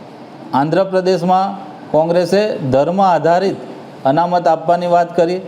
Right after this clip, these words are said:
કર્ણાટકમાં ધર્મ આધારિત મુસ્લિમ સમાજને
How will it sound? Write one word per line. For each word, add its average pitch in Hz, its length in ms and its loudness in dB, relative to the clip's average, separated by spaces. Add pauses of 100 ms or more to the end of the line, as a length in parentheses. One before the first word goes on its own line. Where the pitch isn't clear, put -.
(340)
કર્ણાટકમાં 190 800 2 (1040)
ધર્મ 160 260 2
આધારિત 185 520 2 (400)
મુસ્લિમ 151 480 2
સમાજને 175 580 0